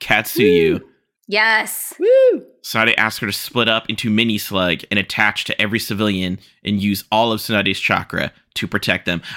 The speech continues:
Speaker 1: I did think this banged.
Speaker 2: Yeah.
Speaker 1: But she was
Speaker 2: Mm-hmm.
Speaker 1: like, "Kitsuyu, get your ass out there." I was like, "Yes." <laughs>
Speaker 3: Mm-hmm.
Speaker 2: Yes, I do love this. My, like,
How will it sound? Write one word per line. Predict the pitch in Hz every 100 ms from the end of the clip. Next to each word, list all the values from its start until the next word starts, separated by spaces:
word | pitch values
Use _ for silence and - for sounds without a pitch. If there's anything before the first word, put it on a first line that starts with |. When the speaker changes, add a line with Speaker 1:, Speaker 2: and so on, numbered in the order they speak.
| -
Speaker 1:
I | 127
did | 135
think | 117 107
this | 104 98 - -
banged. | - 95 78 80 - - -
Speaker 2:
Yeah. | 202 151 - _
Speaker 1:
But | 214
she | 226
was | 120
Speaker 2:
Mm-hmm. | 202
Speaker 1:
like, | -
"Kitsuyu, | 151 - 139
get | 127 -
your | - -
ass | 139 127 - -
out | 113 104
there." | 101 92 101 _ _ -
I | 95
was | 98
like, | 90 -
"Yes." | - - - - -
<laughs> | - - _ -
Speaker 3:
Mm-hmm. | 151 151 147 _ -
Speaker 2:
Yes, | 208 160 - - -
I | 226 247
do | 220 302 359
love | 302 269
this. | 254 269 285 -
My, | 247 285 302 349 359
like, | 370 359